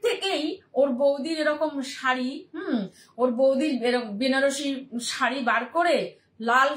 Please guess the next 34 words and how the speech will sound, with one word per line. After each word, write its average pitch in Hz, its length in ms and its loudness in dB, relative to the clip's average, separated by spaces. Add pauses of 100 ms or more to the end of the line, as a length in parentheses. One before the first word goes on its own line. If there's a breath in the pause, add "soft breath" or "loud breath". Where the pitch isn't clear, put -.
শাড়ি 262 220 -4 (100)
বার 226 140 0 (100)
করে 311 160 0 (120)
পরে, 330 300 2 (420 soft breath)
আর 202 200 0 (140)
ওই 269 160 0
রকম, 294 320 2 (200)
উম, 214 180 -8 (100)
ওড়না, 277 440 4
ওর 254 100 2 (100)
বিয়ের 262 240 0 (100)
ওড়না 247 260 0 (100)
ছিল, 285 160 -6
ওই 277 200 4
ওড়না 247 320 -2
ওরকম 254 280 0 (120)
মাথায় 233 380 -2
বিয়ের 240 320 0
মতন 240 300 -6
করে 233 140 -4
ওরকম 226 300 -6 (340)
সে-, 180 340 0
সেজে, 254 320 0 (460 loud breath)
এইবারে 320 480 0
যেদিন 294 220 -4
ওর 311 120 2 (140)
ভর 247 160 0 (100)
হবে, 285 200 0 (340 loud breath)
ও - 20 6 (120)
ঠিক 381 120 0 (200)
ওইভাবে 339 400 0 (120)
সেজে, 254 240 0 (120)
চন্দন 247 380 0
টন্দন 247 320 -2